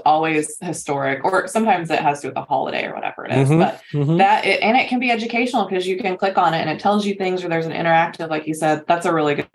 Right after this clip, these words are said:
Speaker 1: example of a nostalgia campaign too.
Speaker 2: Whew,
Speaker 1: Yeah.
Speaker 2: I nailed it.
Speaker 1: Good
Speaker 2: Nailed
Speaker 1: job.
Speaker 2: it. Thank
Speaker 1: Yes,
Speaker 2: you.
Speaker 1: the Pizza Hut, I forgot. They've been running a ton of commercials. That's a good one.
Speaker 2: Mm-hmm.
Speaker 1: Um, but yeah, that's interesting though, because it spans both of our generation. So that's a pretty, I mean,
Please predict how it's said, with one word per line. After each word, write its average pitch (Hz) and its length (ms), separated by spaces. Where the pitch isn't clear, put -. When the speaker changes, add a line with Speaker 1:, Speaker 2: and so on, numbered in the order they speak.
Speaker 1:
example 139 680
of 143 160
a 135 200
nostalgia 135 460
campaign 123 420
too. 131 260
Speaker 2:
Whew, 320 240
Speaker 1:
Yeah. 147 180
Speaker 2:
I 139 140
nailed 110 320
it. 98 240
Speaker 1:
Good 113 60
Speaker 2:
Nailed 110 100
Speaker 1:
job. 98 220
Speaker 2:
it. - 180
Thank 117 160
Speaker 1:
Yes, 190 240
Speaker 2:
you. 196 100
Speaker 1:
the 190 60
Pizza 208 360
Hut, 180 120
I 160 120
forgot. 165 440
They've 170 160
been 185 100
running 160 220
a 147 40
ton 165 280
of 175 80
commercials. 143 480
That's 151 240
a 160 40
good 139 200
one. 135 340
Speaker 2:
Mm-hmm. 107 200
Speaker 1:
Um, 151 400
but 160 280
yeah, 170 420
that's 196 380
interesting 190 520
though, 156 280
because 175 300
it 160 100
spans 160 460
both 160 200
of 160 80
our 160 260
generation. 151 720
So 160 140
that's 170 160
a 220 60
pretty, 175 420
I 156 80
mean, 143 260